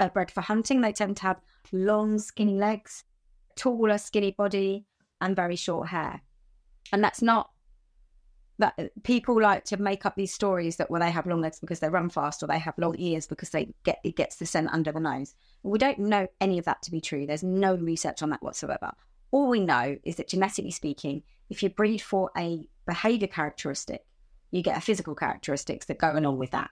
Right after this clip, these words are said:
that are just stuck to it. This causes major problems when it comes to breeding, because what that means is that if we say we're gonna breed, let's say we're gonna breed dog aggression out of the bull terrier types, those dogs aren't gonna look like bull terrier types anymore.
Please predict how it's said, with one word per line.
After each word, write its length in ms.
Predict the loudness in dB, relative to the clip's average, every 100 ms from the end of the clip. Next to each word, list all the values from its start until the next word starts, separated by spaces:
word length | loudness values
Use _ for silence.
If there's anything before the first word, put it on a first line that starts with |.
| -6
that 140 | -4
are 20 |
just 280 | -2 -4 -4
stuck 280 | -2 -2 -2
to 180 | -4 -2
it. 100 | -4 -8 _ -20 -20 -20 _ -20 _
This 240 | 0 0
causes 360 | 2 0 2 0
major 680 | 0 2 4 4 0 0 0
problems 480 | -2 -2 -2 -2
when 100 | -2
it 60 | -4
comes 220 | -4 -6
to 60 | -6
breeding, 500 | -6 -6 -6 -10 -12 _ _ _
because 220 | -10 -6 -2
what 140 | -2
that 120 | 0
means 360 | 2 2 2 -2
is 120 | -8
that 140 | -6
if 140 | -8 -2
we 180 | 0 0
say 480 | 0 0 0 -2 -2
we're 120 | -2
gonna 120 | -2
breed, 400 | 0 0 0 -2
let's 200 | -2 0
say 100 | 2
we're 140 | 2 2
gonna 120 | 0
breed 340 | 0 -2 0
dog 180 | 2 2
aggression 400 | 0 -4 -6 -10 -8 -2
out 300 | -2 -2 -6 -10
of 100 | -6
the 100 | -4
bull 260 | -2 -4 -2
terrier 440 | -2 0 0 -4
types, 640 | -4 -4 -4 -10 -16 -16 -16 _ _ _ _ -20 _ _ _
those 180 | 2 2
dogs 220 | 2 4
aren't 140 | 4
gonna 160 | 4 6
look 160 | 6 4
like 160 | 2
bull 100 | 2
terrier 320 | 2 2 2
types 340 | 2 0 -2 -4
anymore. 360 | -4 -2 -4